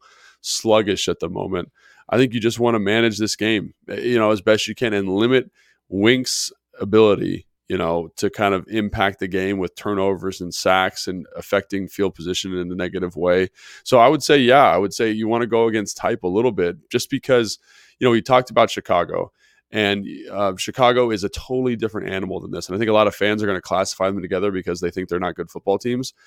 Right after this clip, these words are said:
But Chicago had this ability to pass protect and create explosive plays,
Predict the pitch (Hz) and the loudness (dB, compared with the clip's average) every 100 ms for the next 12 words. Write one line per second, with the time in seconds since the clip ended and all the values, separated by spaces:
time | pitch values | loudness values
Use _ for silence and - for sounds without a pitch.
0 | _ _ 110 - - 117 156 151 117 104 | _ _ -4 -4 -6 -4 -2 0 2 2
1 | 101 - 87 - 104 101 98 95 - 101 | 0 -4 -6 2 2 4 0 -4 -10 -12
2 | - 98 113 - 127 143 147 - 101 - | -2 0 0 -4 -4 -4 -6 -10 -10 -8
3 | 101 101 95 - 92 87 76 - 80 90 | -4 -2 -4 -4 -4 -4 -8 -8 -8 -8
4 | - | -14